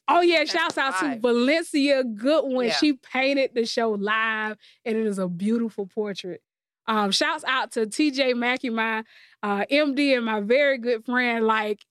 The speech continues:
Speaker 1: he still, and my, my video producer, Marquise Wallace,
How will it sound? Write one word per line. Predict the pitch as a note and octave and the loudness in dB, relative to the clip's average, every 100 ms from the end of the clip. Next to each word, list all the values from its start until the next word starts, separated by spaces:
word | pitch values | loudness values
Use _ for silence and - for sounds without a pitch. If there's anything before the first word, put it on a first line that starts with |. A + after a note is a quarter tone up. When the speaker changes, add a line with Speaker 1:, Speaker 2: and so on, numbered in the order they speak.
| _ | _
Speaker 1:
he | C4 - F4 G4+ | -2 2 4 4
still, | F#4+ - D#4 D4 B3+ A#3 A3+ A#3+ - - - | 0 -2 2 2 2 0 -2 -6 -16 -14 -4
and | A#3 A#3 | -2 0
my, | A3+ G#3+ G#3+ | -2 -2 -2
my | A3 G#3 G3+ | -4 -4 -4
video | G3 E4 E4 D4 B3+ A#3+ | -2 0 2 2 2 -2
producer, | A3+ A3+ B3 A#3+ A3+ G#3+ G3+ | -2 -2 -2 -2 -2 -2 0
Marquise | G#3 A#3 - C#4 B3 | 0 0 0 0 -2
Wallace, | B3 A3+ B3+ B3+ A3+ A3 | -2 0 2 2 0 -2